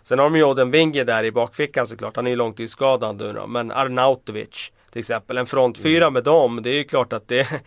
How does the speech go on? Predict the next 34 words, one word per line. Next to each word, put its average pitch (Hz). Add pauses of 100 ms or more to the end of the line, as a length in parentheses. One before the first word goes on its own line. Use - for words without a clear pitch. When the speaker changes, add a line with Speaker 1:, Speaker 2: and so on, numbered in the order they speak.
(100)
Speaker 1:
<laughs> -
det, 135
det 123
blir 156
ganska 143
sevärt, 131 (220)
eh, 110
och -
det 135
går 127
ganska 127
fort. - (500)
Och, 120
eh, 107 (200)
försvar 147
får, 139
eh, 107
en 113 (160)
andra, 135
får 127
uppleva 123
andra 139
vapen 117
än 107
bara 107
den 107
långa 110
bollen 113
upp -
på 107
en, 107
eh, 104 (420)
en 110
felvänd, 110